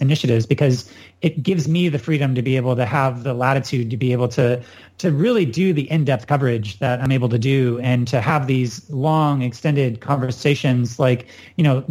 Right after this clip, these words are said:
similar to what you're doing, um, you know, you're, you're, you, the interviewer tends to be a lot more sort of metaphysical and spiritual and philosophical and looking at, you know, the deeper implications of it. And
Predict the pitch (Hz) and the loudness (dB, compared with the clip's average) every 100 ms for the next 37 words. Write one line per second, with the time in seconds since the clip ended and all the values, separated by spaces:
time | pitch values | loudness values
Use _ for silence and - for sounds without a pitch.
0 | 156 147 - 233 185 170 151 156 165 143 | -6 -6 0 0 0 0 0 0 0 2
1 | 131 123 127 - _ _ - 135 123 123 | 2 0 -4 -10 _ _ -2 0 2 0
2 | 143 143 135 165 151 156 - - - - | 0 0 2 2 0 -2 -8 -20 -18 -6
3 | 156 170 165 - 165 - 165 196 208 175 | -2 0 -2 -2 0 0 2 2 2 2
4 | 175 170 175 160 160 156 156 156 147 143 | 2 2 0 -2 0 2 2 0 0 0
5 | 156 135 120 113 - - 175 175 170 165 | 0 -2 -2 -6 -12 -4 0 2 0 0
6 | 165 156 143 127 113 170 160 165 151 139 | 2 2 0 -2 -4 -2 0 2 2 2
7 | 127 170 147 160 147 151 156 147 147 131 | 0 0 0 0 0 0 2 2 2 2
8 | 127 151 165 143 135 - 151 127 123 120 | 0 0 2 2 2 0 2 2 2 0
9 | 165 156 139 143 156 - 156 147 120 123 | 0 2 2 2 0 2 0 0 0 2
10 | 123 123 139 135 | 2 0 2 0